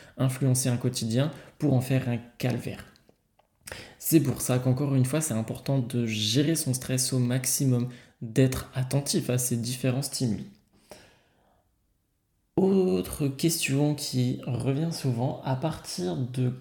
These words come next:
combien de temps estime-t-on que le stress devient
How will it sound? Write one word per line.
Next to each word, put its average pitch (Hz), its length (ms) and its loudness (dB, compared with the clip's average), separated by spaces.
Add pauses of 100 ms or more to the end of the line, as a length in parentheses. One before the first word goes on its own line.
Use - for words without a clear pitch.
combien 143 520 0
de 131 80 -2
temps 147 420 -2 (460)
estime-t-on 151 960 0
que 135 440 2 (400)
le 131 100 4
stress 151 280 2
devient 131 260 2